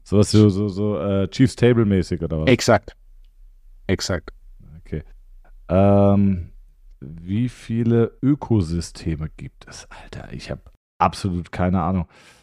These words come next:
Speaker 1: Ähm, jetzt muss ich einfach raten. Boah, überhaupt keine Ahnung, sind es acht oder sind es achthundert? Ich sag mal acht.
Speaker 2: Okay, es gibt einhundertdrei verschiedene Ökosysteme auf der Welt.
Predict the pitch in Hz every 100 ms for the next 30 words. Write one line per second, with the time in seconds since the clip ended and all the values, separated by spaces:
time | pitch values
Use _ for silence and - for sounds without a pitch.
0 | _ _ 90 98 101 95 92 87 90 90
1 | 90 87 - _ _ _ _ _ _ _
2 | _ _ _ 135 _ _ - 76 82 107
3 | 98 101 87 87 76 85 101 87 85 80
4 | 82 80 87 95 - - - - _ _
5 | 62 78 98 101 113 123 117 113 131 113
6 | 120 107 85 - 123 120 113 113 104 117
7 | 101 - _ - 90 117 120 117 - 113
8 | 120 - - _ - 104 120 - - 131
9 | - 139 180 180 185 139 123 107 123 156
10 | - 120 - 151 139 131 - 139 - 120
11 | - 104 120 113 107 - 101 98 92